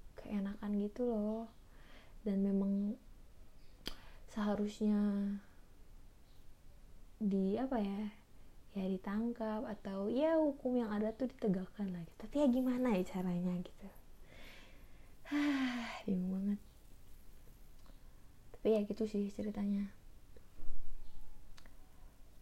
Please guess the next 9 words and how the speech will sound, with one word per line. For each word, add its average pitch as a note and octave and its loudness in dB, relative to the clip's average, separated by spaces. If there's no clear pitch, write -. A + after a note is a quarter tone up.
Pelajarannya, B3 6
catatannya B3 2
apa G#3+ 6
ya? F#3+ 6
Bagus C#4+ 12
sih, B3 12
mama G#3+ 6
aku A#3+ 8
nih B3+ 8